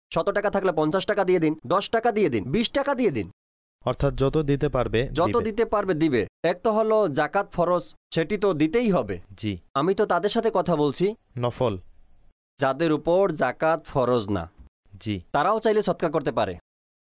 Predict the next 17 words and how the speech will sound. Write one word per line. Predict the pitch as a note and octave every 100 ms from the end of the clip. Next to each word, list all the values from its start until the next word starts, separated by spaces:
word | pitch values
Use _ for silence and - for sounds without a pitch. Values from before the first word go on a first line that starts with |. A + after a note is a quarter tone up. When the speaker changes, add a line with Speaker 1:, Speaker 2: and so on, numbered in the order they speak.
| _ _ _ -
Speaker 1:
অবশ্যই | D3+ F#3+ G#3+ G#3+
সদকা | F3+ C3+
করবে। | A#2 G#2
Speaker 2:
হুজুর, | B2+ C#3+
তাদের | - A#2+ C3+
মাথায় | C#3+ B2+ C3+
এই | B2+ C3
কথা | - B2 B2+
চলে | - B2+ B2
আসে | A#2+ B2+
যে | A2+ G#2 -
আমি | A#2+ C3+
তো | D3
নিজে | B2+ A#2+ C3+
অসচ্ছল | A#2 - B2+ - B2+
হয়ে | A2 A2
রয়েছি। | G#2 G2 - F#2+